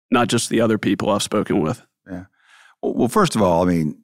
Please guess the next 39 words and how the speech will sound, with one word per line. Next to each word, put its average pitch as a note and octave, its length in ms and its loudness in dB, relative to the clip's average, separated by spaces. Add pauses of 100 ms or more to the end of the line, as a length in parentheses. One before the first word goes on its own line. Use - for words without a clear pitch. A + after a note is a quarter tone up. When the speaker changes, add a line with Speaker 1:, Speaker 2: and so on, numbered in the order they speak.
Speaker 2:
the F#2+ 140 0
people D3+ 340 4
that G2 120 2
I F#2 100 2
work G2 240 2
with F#2 140 2
here, G2 340 4
and G2 120 -2
especially G#2+ 440 0
the F#2 100 0
ones G2 240 2
that F#2 100 0
I've F2+ 120 0
worked F#2+ 160 -2
with F2+ 100 -2
closely G2+ 380 0
over F#2 100 2
the G2 80 2
years, G2 180 2
I F#2 60 0
mean, F#2 80 0
they B2+ 160 2
are, C3+ 500 0 (1080)
there's, A#2+ 360 -4 (160)
they're G2+ 180 -4
like A2 220 -2
a G2 40 -8
family. A#2 420 -2 (360)
I F2+ 80 -4
mean, E2+ 260 0
these G#2+ 260 0
people G#2 280 0
are F2 120 -2
very, G#2 260 0
very G#2 200 0
important G2 540 0
in F2 140 -2
my F#2+ 160 0
life. G#2+ 500 -2